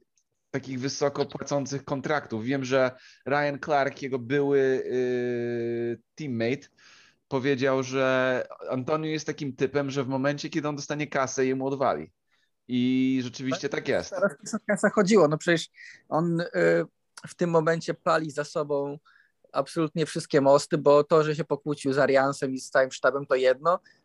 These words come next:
Speaker 2: ale przecież miał za sobą Toma Brady'ego w zasadzie dzięki Brady'emu on gra ciągle w tej lidze, bo to Brady się za nim wstawił i go wziął pod swoje skrzydła i nawet do swojego domu. A teraz, y,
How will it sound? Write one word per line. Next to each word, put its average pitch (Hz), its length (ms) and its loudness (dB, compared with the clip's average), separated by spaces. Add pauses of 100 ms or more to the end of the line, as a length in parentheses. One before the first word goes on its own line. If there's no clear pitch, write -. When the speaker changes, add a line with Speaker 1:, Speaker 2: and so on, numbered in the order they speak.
Speaker 2:
ale 131 160 -2
przecież 151 280 -4
miał 151 180 4
za 147 80 4
sobą 143 300 -2
Toma 139 220 0
Brady'ego 127 460 0
w 123 60 -8
zasadzie 123 280 -4
dzięki 120 280 -4
Brady'emu 120 520 2
on 117 320 -4 (420)
gra 139 380 6
ciągle 117 360 -4
w - 80 -10
tej 117 140 -6
lidze, 120 300 6
bo 120 160 2
to 117 140 0
Brady 123 500 2
się 120 140 -4
za 120 120 2
nim 120 140 -6
wstawił 123 460 0 (420)
i 135 100 -2
go 135 120 2
wziął 127 240 6
pod 139 160 -4
swoje 127 280 2
skrzydła 135 400 2
i 135 40 0
nawet 123 200 -2
do 131 80 -6
swojego 131 360 -2
domu. 135 340 -2 (460)
A 139 460 -2
teraz, 147 480 -2
y, - 40 -20